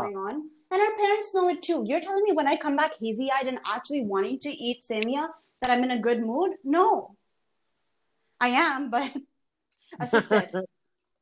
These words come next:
Speaker 2: Yeah.
Speaker 1: You know, it's, it's such a normal thing, I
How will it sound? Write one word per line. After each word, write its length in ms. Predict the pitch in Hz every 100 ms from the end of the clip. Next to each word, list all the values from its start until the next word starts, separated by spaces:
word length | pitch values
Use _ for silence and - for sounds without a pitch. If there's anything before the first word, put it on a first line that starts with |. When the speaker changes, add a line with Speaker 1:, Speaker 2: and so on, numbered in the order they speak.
| _ _ _ _ _ _ _ _ _ _
Speaker 2:
Yeah. 140 | 156 -
Speaker 1:
You 40 |
know, 160 | 370 311
it's, 200 | 320 - 254 - _
it's 220 | 330 -
such 180 | 349 339
a 160 | 466 370
normal 380 | 269 262 277 294 -
thing, 240 | 214 220
I 120 | 254